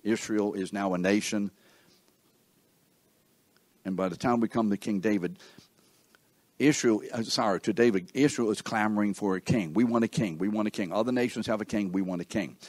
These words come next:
And so First Samuel four, uh, eight, four and six, the Lord says,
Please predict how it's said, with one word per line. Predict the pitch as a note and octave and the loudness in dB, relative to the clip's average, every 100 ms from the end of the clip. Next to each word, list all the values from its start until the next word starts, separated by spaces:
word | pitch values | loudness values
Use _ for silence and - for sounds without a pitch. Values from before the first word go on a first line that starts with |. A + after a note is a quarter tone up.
| - - - | -20 -20 -10
And | A2+ G2+ | -6 -2
so | G#2+ | -2
First | - B2+ A#2 | 2 2 2
Samuel | - A#2 A2 F#2+ | 0 0 0 0
four, | - C3+ G#2+ F2+ - - | 0 2 2 -2 -12 -6
uh, | G2+ | -2
eight, | B2 G#2+ - | 0 0 0
four | A#2 G#2 | 0 0
and | - | 0
six, | A#2 - | -2 -2
the | G2 | -2
Lord | F#2+ F#2+ | 0 0
says, | - G2 | -2 -4